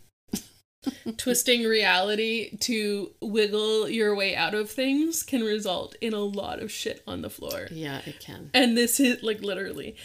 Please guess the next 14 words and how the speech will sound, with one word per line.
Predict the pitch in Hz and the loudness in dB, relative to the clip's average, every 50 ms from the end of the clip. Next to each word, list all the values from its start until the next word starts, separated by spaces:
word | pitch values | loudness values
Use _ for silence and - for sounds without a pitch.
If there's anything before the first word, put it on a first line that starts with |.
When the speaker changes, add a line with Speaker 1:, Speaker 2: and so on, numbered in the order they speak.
| - - - _ - | -16 -16 -6 _ 6
Speaker 2:
And | 247 247 240 240 233 226 220 | 8 8 10 10 8 6 4
this | 220 196 226 220 - | 4 4 4 4 4
is | 254 226 214 | 2 0 2
where | 226 220 214 | 4 4 4
we | 214 214 208 | 4 4 2
land | 208 202 196 196 196 202 208 - | 2 0 0 0 0 -2 -2 -2
with | - 196 190 - - - - - | 0 -2 -2 -2 -4 -14 -8 -6
the | 208 208 | -6 -6
clobber | - - - 175 180 - 185 196 | -4 -4 -2 -2 0 0 0 -2
passages. | 190 - 175 147 - - 185 - - - - - - - - - - - - | 0 0 -2 0 0 -2 -4 -6 -8 -8 -10 -8 -4 -4 -4 -4 -4 -6 -4
A | 208 202 | -4 -2
lot | 202 208 202 196 180 180 - - - - - _ _ _ _ | -2 0 0 0 0 0 0 0 -2 -4 -8 _ _ _ _
of | - 214 208 208 | -2 -2 -2 0
shit | - - - - - - - | -2 -2 0 0 -2 -4 -6